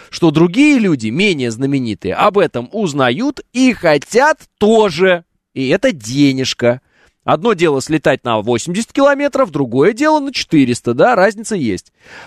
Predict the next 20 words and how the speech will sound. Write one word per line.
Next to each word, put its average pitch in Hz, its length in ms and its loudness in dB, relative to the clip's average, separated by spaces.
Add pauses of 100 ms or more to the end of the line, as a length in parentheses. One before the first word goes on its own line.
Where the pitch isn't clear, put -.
(160)
Юлия 190 240 0
Пересильд, 117 380 -10
показываем 98 640 -8
вам. 85 220 -14 (260)
Прекрасная 113 560 -4
женщина. 82 420 -18 (720)
Прекра-, 139 280 -2
как 247 200 0
вы 226 140 0
можете 220 460 -2
вообще 156 340 0
ей 127 160 -2
завидовать? 120 640 -2
Как 156 220 -2
вы 147 80 0
можете 143 320 -4
про 117 160 -6
неё 120 260 0
говорить 101 400 -2
плохое? 113 600 0